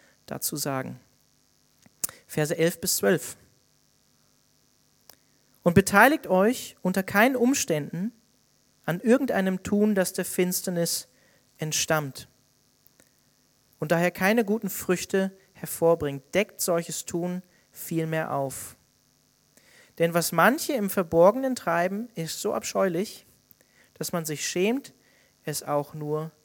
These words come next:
zu erwähnen. Also ähnlich wie Vers sieben, habt keine Gemeinschaft mit denen, die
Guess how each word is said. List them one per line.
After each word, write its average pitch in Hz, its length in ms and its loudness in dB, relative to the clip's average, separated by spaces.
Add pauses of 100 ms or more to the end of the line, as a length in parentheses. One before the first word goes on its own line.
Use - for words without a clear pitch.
(360)
zu - 120 -8
erwähnen. 131 600 -6 (4000)
Also 160 180 -6
ähnlich 220 340 -2
wie 220 100 -2
Vers 190 260 -2
sieben, 240 280 -6 (440)
habt - 220 -10
keine 185 260 -6
Gemeinschaft 180 520 -6
mit 165 160 -14
denen, 180 280 -8
die 165 380 -10